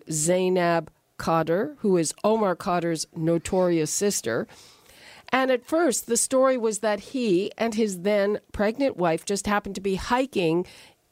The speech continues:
in the area, and they inadvertently crossed the border and were taken. Now he's saying they were helping villagers living under the Taliban. So, um,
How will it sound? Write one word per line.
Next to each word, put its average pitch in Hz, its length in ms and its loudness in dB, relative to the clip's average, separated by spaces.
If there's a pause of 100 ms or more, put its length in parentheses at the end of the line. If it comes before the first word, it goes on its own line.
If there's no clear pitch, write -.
in 214 400 2
the 185 320 -2
area, 208 600 2
and 196 200 -2
they 196 240 0
inadvertently 220 840 0
crossed 202 420 0
the 208 60 -2
border 202 400 2
and 208 180 0
were 214 80 2
taken. 214 600 -2 (440)
Now 208 360 2
he's 247 220 -4
saying 208 460 0
they 196 140 0
were 180 180 0
helping 233 640 -2
villagers 180 640 0
living 196 360 0
under 190 200 0
the 190 140 -2
Taliban. 185 720 -2 (480)
So, 185 500 2
um, 185 340 0